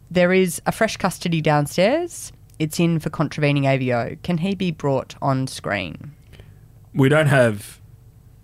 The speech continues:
Speaker 2: how have you got papers and we don't have papers?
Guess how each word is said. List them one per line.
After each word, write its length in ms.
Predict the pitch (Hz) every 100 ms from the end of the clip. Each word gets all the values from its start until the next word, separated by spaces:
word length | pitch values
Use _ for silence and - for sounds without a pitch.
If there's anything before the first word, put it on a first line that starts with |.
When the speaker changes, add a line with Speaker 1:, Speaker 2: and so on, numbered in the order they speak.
| -
Speaker 2:
how 260 | - 151 156
have 180 | 160 147
you 120 | 135
got 280 | 127 127 - - -
papers 560 | 135 131 123 113 107
and 380 | - 120 113 107
we 140 | 120 117
don't 160 | 113
have 180 | 107 104
papers? 680 | 113 107 - - - - -